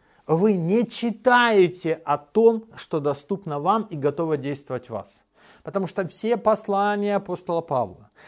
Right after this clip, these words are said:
раскрывают миссию Духа Святого для уже новых творений, для рождённых свыше. Дай Бог, чтобы это всё открывалось. Послание к Ефесянам, первая глава, с шестнадцатого по девятнадцатый стих.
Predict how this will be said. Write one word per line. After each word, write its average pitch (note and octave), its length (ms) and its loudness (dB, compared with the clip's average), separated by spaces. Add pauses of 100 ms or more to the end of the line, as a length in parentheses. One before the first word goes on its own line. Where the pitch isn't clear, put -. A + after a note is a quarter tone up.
(100)
раскрывают G3+ 760 2
миссию G3 480 -4
Духа F#3 300 -2
Святого F3+ 480 -2
для E3 180 -2
уже E3 280 -2
новых F#3+ 600 4
творений, E3+ 580 2
для A#2+ 180 0
рождённых C#3+ 580 -4
свыше. - 480 -8 (2250)
Дай D#3 240 4
Бог, A3+ 220 4
чтобы B2 240 -2
это A#2+ 160 -4
всё D#3 200 -4
открывалось. B2+ 720 -4 (1040)
Послание G#3 400 4
к - 40 -12
Ефесянам, G3 500 2
первая F#3+ 340 6
глава, F3 400 6
с - 100 -8
шестнадцатого F3 720 0
по D#3 140 -2
девятнадцатый D3 680 -4
стих. - 400 -8